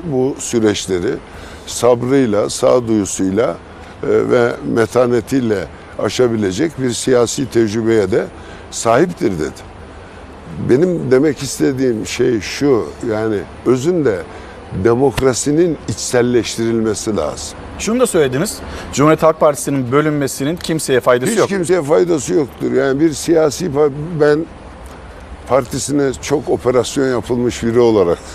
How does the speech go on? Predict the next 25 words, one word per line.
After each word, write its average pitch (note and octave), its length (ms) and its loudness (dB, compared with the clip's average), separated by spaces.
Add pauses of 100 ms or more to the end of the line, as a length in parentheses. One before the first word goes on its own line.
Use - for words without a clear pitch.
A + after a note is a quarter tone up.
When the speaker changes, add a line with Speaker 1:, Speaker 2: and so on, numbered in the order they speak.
(100)
Speaker 1:
söylüyorum. D2 600 -4 (640)
Speaker 2:
Damdan B2+ 440 0
düşen A2 180 4
Speaker 1:
Yani A#2+ 140 4
Speaker 2:
birisi A2+ 240 2
olarak A#2 220 6
Speaker 1:
ben, A#2 60 4
Speaker 2:
söylüyorsunuz. B2 540 0
Speaker 1:
ben, A#2 60 2
e, A#2 80 0
onu B2 260 0
söylüyorum. F#2 600 -2
Yani A2+ 260 -4
partisine, G#2+ 800 -2 (520)
e, G#2+ 180 2
siyaset A#2 580 0
sahnesinde A2 920 0 (520)
ömür B2 420 0
biçilmeye G2 600 0
kalkıl-, F#2 580 -2 (140)
kalkışılmış F#2 1080 -2 (420)
bir, G2 420 2
birisi G#2 320 2
olarak F2 400 4
söylüyorum C#2+ 520 -4